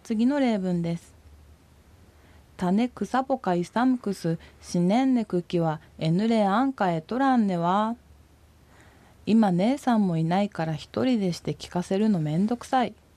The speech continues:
という意味の文章です。タネクサポカイサムクス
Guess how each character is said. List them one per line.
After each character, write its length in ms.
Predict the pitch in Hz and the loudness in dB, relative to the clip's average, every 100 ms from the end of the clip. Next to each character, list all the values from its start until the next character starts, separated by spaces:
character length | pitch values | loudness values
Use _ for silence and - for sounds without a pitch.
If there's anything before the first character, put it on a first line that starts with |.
| - | -4
と 120 | 269 | -2
い 100 | 285 | 0
う 80 | 277 | 0
意 100 | 269 | 2
味 100 | 262 | 2
の 120 | 233 | 2
文 220 | 190 190 | 0 -2
章 220 | 185 156 | -2 -6
で 160 | 151 151 | -6 -8
す。 120 | - - - _ _ - - - - - - - | -12 -20 -20 _ _ -20 -20 -20 -20 -20 -20 -10
タ 160 | - 170 | -2 2
ネ 160 | 214 | 2
ク 180 | 233 - | 0 -4
サ 180 | 196 254 | -2 -2
ポ 160 | 247 240 | 0 -2
カ 140 | 180 | 0
イ 80 | 180 | 0
サ 200 | - 240 | 2 2
ム 120 | 247 | 2
ク 140 | 240 | 0
ス 260 | 185 - 170 | -6 -4 -6